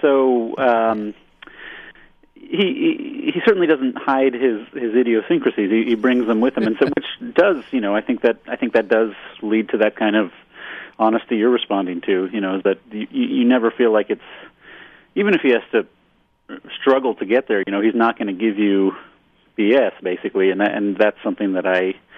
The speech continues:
Speaker 1: that I really enjoy. So, you know, it, it's, it's, he's, he's kind of a born character actor. I mean, it's, you know, it's a blessing and a curse is that he's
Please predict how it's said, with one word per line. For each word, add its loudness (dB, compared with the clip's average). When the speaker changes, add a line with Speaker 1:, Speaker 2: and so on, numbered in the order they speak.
Speaker 1:
that 0
I 6
really 0
enjoy. 0
So, 2
you -4
know, 0
it, 0
it's, 0
it's, -4
he's, -2
he's -2
kind 2
of 0
a 2
born 0
character 0
actor. 0
I 0
mean, 0
it's, -2
you 0
know, 4
it's -4
a 2
blessing 0
and -6
a -10
curse 0
is -2
that 0
he's -4